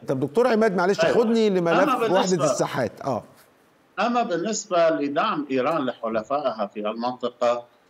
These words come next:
Speaker 2: هذا لن، ي-، لن يتغير. يعني إيران قدرتها، آه، اليوم أحد، آه، أوراق قدرتها في أي مفاوضات مع، آه، آه، الطرف المقابل،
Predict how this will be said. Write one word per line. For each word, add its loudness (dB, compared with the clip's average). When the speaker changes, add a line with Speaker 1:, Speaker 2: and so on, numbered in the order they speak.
Speaker 2:
هذا 0
لن، -2
ي-، 0
لن 0
يتغير. -2
يعني -8
إيران 0
قدرتها، -2
آه، 0
اليوم 0
أحد، -4
آه، 0
أوراق 2
قدرتها -2
في -6
أي 0
مفاوضات 0
مع، -2
آه، -2
آه، -2
الطرف -2
المقابل، -2